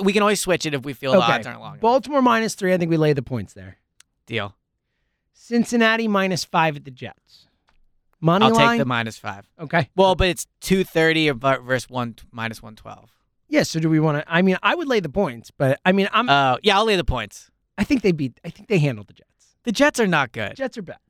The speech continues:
Speaker 2: Okay.
Speaker 1: Yeah. And they're
Speaker 2: Um,
Speaker 1: also coming off, like, a kind of emotional believe in it win.
Speaker 2: So then, so those are the ones we felt bad. And Kansas City, we feel great about. Do we wanna go money line instead of minus six?
Speaker 1: Uh, yes.
Speaker 2: Okay. Lock
Speaker 1: We're at
Speaker 2: that.
Speaker 1: plus eight thirty-one right now.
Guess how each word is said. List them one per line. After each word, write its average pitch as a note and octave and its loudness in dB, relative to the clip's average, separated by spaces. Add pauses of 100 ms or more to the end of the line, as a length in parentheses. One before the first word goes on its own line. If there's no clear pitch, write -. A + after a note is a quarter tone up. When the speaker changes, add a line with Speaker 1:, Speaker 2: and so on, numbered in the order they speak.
(140)
Speaker 2:
Okay. D3 -8
Speaker 1:
Yeah. - -20 (680)
And G3 6
they're G3+ 8
Speaker 2:
Um, C#4+ 6
Speaker 1:
also E3+ -4
coming B2+ -6
off, A#2 -2
like, A#2 -8
a A2 -8 (100)
kind A2+ -4
of A2+ -8
emotional A2+ -4
believe A2 -14
in G#2 -20
it G2+ -20
win. G#2 -20 (160)
Speaker 2:
So G#3 0
then, A3 0
so - -12
those B3 2
are A#3 -12
the F4 -14
ones D4 -12
we B3+ -12
felt A3 -8
bad. G#3+ -10
And G3+ 2
Kansas G#3+ 0
City, F3 2
we D#3+ 2
feel C#3+ 0
great C3+ 0
about. C3 -2
Do D3+ -2
we D#3 4
wanna F#3 2
go G3 2
money D#3 0
line C#3+ 0
instead C3 -8
of A#2+ -10
minus G#2 -12
six? - -20 (1120)
Speaker 1:
Uh, G#2+ 0 (640)
yes. - -12 (100)
Speaker 2:
Okay. G2+ -20 (640)
Lock A#2+ -18
Speaker 1:
We're D3 2
at C#3 0
Speaker 2:
that. - -12
Speaker 1:
plus D3 0 (100)
eight C3+ -4
thirty-one A2 -6
right G2+ -20
now. G#2+ -20